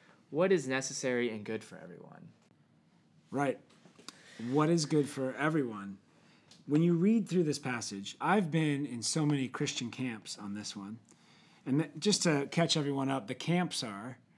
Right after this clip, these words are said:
Speaker 2: that the gift of tongues is, the word is glossa, and it's an actual language.
Speaker 1: Mm-hmm.
Speaker 2: And so, like, at Pentecost, the apostles were speaking a language. They were presenting the gospel.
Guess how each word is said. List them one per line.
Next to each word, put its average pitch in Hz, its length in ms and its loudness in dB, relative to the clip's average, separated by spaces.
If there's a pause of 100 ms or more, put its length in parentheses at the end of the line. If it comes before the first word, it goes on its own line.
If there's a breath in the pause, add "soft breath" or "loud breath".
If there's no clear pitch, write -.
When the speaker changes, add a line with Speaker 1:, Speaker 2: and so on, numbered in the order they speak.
(840 soft breath)
Speaker 2:
that 127 300 -2 (140)
the 131 160 -2
gift 156 360 2
of 117 100 -2
tongues 127 600 -2 (260)
is, 131 360 0 (280)
the 123 160 -4
word 139 240 6
is 123 180 2
glossa, 120 760 2
and 120 140 -2
it's 117 140 -6
an 127 100 -2
actual 131 380 -2
language. 101 640 -8
Speaker 1:
Mm-hmm. 117 320 -6
Speaker 2:
And 117 100 -4
so, 127 380 0
like, 117 160 -6
at 143 120 -6
Pentecost, 165 640 -2 (500 soft breath)
the 135 120 0
apostles 143 440 0
were 123 80 -4
speaking 143 440 2
a 123 80 -2
language. 147 720 0 (260 soft breath)
They 139 100 0
were 135 60 0
presenting 160 460 4
the 151 60 6
gospel. 120 640 2